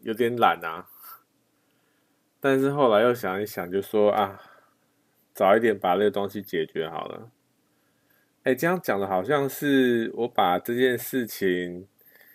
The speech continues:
就是好像没有那种冲动或者是喜爱这件事啊，因为好像没有，<clears throat> 没有期待这件事的感觉啊。一刚开始做的时候，有，原本想说，哎，这件事很有趣，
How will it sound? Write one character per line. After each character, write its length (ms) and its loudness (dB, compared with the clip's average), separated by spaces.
就 140 -2
是 340 -2
好 140 0
像 120 -2
没 140 -2
有 140 -2
那 80 -2
种 600 -6
冲 420 -2
动 380 4
或 160 -4
者 80 2
是 460 -4
喜 400 -4
爱 80 4
这 160 -8
件 240 -2
事 360 -12
啊， 200 -12
因 120 -6
为 40 -2
好 160 0
像 160 -2
没 120 0
有， 200 0
<clears throat> 360 -20
没 80 0
有 80 6
期 400 -6
待 180 6
这 160 -4
件 200 -2
事 180 -10
的 100 -4
感 240 -12
觉 180 -18
啊。 200 -16
一 80 -8
刚 160 -2
开 160 4
始 100 0
做 240 2
的 60 0
时 80 -2
候， 240 4
有， 320 0
原 160 -4
本 100 0
想 200 -6
说， 100 0
哎， 220 -2
这 100 -6
件 140 0
事 100 -2
很 160 -4
有 160 2
趣， 460 -8